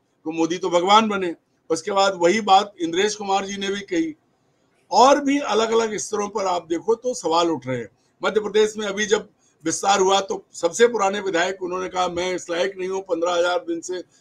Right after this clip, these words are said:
मैं विधायक हूँ।" तो शब्द अब मुंह से निकलने लगे हैं लोगों के। और उत्तर प्रदेश में जो हो रहा है, उत्तर प्रदेश में आप ये मान लीजिए कि इतना आसान नहीं है। जिस उत्तर प्रदेश ने, जहाँ ये गए थे कि गंगा का बेटा हूँ,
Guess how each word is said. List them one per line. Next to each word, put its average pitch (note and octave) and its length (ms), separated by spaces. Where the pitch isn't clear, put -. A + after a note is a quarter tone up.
मैं D#3 80
विधायक E3 420
हूँ।" E3 100
तो C#3 100
शब्द - 380
अब A3+ 160
मुंह F#3 180
से C4 180
निकलने G3+ 400
लगे C#3+ 240
हैं C3+ 100
लोगों A2+ 220
के। - 200
और B3+ 100
उत्तर C#4 360
प्रदेश C4+ 400
में C#4+ 120
जो C4 120
हो F3+ 160
रहा D#3 140
है, G#2+ 180
उत्तर A#3+ 260
प्रदेश A3+ 400
में A#3+ 400
आप F3 240
ये G#3+ 120
मान G#3 220
लीजिए G3 420
कि A3+ 160
इतना G3+ 320
आसान F#3+ 460
नहीं F#3+ 240
है। - 100
जिस B3+ 220
उत्तर G#3+ 280
प्रदेश F#3+ 440
ने, F3 200
जहाँ F3 260
ये F#3+ 160
गए E3 240
थे F3+ 200
कि F3 160
गंगा D#3+ 340
का F3 160
बेटा D#3 320
हूँ, C3 260